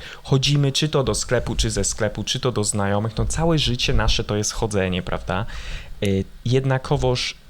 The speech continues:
w jaki sposób spisek obuwniczy, jak ty to powiedziałeś, może się porównywać ze spisem masońskim, spisem płaskoziemców, spiskiem, y, wielkiej lodowej ściany na Antarktydzie i spiskiem,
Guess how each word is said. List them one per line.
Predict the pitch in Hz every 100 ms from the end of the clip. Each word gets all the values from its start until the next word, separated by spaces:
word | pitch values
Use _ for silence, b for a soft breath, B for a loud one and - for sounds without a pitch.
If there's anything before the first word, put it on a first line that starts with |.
| -
w | -
jaki | 131 -
sposób | - 160 - -
spisek | - - 170 - 143 -
obuwniczy, | 117 120 113 117 147 151 -
jak | 92 95 -
ty | 120
to | 107
powiedziałeś, | - 101 95 98 95 110
może | 117 117
się | 117 -
porównywać | - 117 110 117 113 113 - B B B
ze | 101 104
spisem | - - 127 - 110 95 -
masońskim, | 98 113 143 - 156 143 - 156 151 147 B B B
spisem | - - 120 107 - 104 98 98 - -
płaskoziemców, | - 131 - 131 104 107 104 - 110 135 - B B
spiskiem, | - - 131 - - 120 110 107
y, | 104 - 95 95 92
wielkiej | 110 143 156 180 180
lodowej | 120 117 113 110
ściany | - 139 147
na | 113 95
Antarktydzie | 95 95 - - 98 104 131
i | 110 101
spiskiem, | - - 147 - 151 139